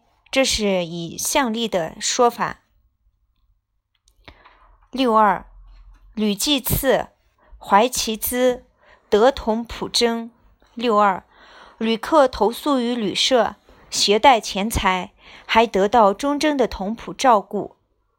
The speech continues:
即就是住的意思。次，旅舍，得同征仆，得到忠诚的同仆。象曰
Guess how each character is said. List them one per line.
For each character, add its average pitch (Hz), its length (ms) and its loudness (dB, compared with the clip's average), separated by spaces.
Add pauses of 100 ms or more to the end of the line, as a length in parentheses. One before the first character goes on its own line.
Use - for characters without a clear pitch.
(160)
即 196 480 -6 (440)
就 226 120 -2
是 208 160 -6
住 254 240 -4
的 190 120 -4
意 196 180 -4
思。 - 300 -10 (840)
次， - 480 -2 (240)
旅 208 200 -2
舍， 196 480 -2 (1040)
得 220 200 4
同 226 300 -4
征 277 260 -4
仆， - 360 -10 (500)
得 220 180 2
到 240 300 4 (160)
忠 294 320 -2
诚 196 260 -4
的 208 140 -2
同 202 300 -8
仆。 - 380 -10 (1120)
象 226 340 -2
曰 220 400 -4